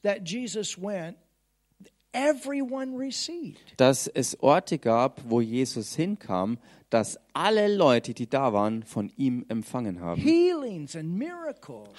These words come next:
Speaker 2: Heilungen und Wunder sind geschehen.
Speaker 1: And they listened to him and great things happened.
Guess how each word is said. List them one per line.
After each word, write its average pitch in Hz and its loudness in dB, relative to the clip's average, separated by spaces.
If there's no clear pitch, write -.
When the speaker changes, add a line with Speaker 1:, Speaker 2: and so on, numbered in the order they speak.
Speaker 2:
Heilungen 175 6
und 127 -2
Wunder 147 2
sind 147 0
geschehen. 113 -2
Speaker 1:
And 220 -2
they 226 2
listened 247 -6
to 170 -10
him 139 -8
and 175 -4
great 285 0
things 285 -8
happened. - -16